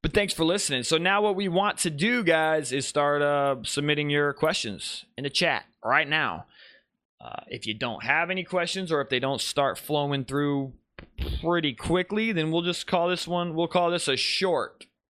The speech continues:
live feed. But more than likely, uh, oh yeah, while I'm waiting for that, there were a few questions on my, uh, YouTube channel. So if you're listening, not watching,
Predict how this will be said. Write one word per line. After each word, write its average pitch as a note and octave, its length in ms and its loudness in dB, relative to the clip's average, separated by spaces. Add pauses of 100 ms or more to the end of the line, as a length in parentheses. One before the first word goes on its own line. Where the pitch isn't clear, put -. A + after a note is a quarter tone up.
(440)
live A2+ 420 2
feed. F#2+ 440 -2 (400)
But C#3 180 0
more F3+ 240 2
than D#3+ 120 -6
likely, C#3 580 0
uh, G#2 320 -2 (1500)
oh E3+ 120 6
yeah, C#3+ 300 2 (220)
while D#3+ 240 4
I'm D#3 140 0
waiting D3+ 240 2
for C#3 120 -2
that, C#3 180 2
there C3 120 0
were D3+ 200 2
a C#3 40 -2
few C#3 180 -6
questions B2 520 -2
on A2+ 220 -4
my, A2 240 -2
uh, G#2 160 -4
YouTube B2 420 -6
channel. E2+ 420 -8 (380)
So - 160 -6
if C3+ 120 -4
you're C3+ 120 -4
listening, D3+ 640 0
not C#3+ 200 2
watching, D3+ 600 -2